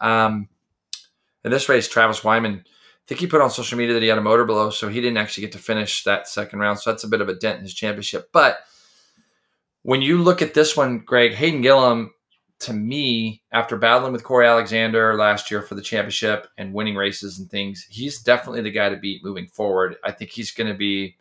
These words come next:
he's gonna be a tough one for these guys to catch, um, if they keep everything well. And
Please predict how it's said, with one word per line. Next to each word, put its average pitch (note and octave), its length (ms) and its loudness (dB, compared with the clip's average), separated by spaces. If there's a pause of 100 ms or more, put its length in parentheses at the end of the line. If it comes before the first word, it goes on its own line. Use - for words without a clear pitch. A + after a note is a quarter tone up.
(520)
he's - 160 -8
gonna D#3 120 -2
be C#3 60 4
a B2 60 2
tough B2+ 240 2
one A#2 100 -2
for G2+ 120 -14
these G#2+ 180 -8
guys G#2 220 -2
to - 80 -16
catch, - 640 -4 (140)
um, F#2+ 560 -10 (840)
if A2+ 100 -12
they A#2 160 0
keep A2 360 -4
everything G#2+ 400 -2
well. G#2 220 4
And G#2+ 340 -4